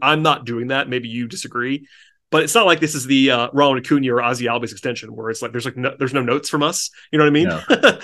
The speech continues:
Speaker 2: Definitely not.
Speaker 1: this is not, this is not an A plus. Um, but I think it's a B. It's,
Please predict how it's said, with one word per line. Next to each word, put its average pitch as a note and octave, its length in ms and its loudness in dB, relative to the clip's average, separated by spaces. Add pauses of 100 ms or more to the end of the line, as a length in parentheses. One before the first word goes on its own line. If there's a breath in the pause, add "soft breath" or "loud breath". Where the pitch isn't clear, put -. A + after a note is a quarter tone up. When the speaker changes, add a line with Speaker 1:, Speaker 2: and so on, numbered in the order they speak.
(140)
Speaker 2:
Definitely C#3 460 4
not. E2 220 -4 (200)
Speaker 1:
this D#3 100 -2
is F#3 60 -2
not, A3 160 4
this F3+ 100 0
is G#3+ 60 -4
not A#3 100 6
an G3 80 4
A E3 120 6
plus. D#3 360 -2
Um, D#3 160 -4
but F#3+ 200 4
I F#3+ 60 8
think A3+ 200 2
it's G#3 120 0
a F3+ 60 -2
B. C#3+ 420 -6
It's, - 140 -6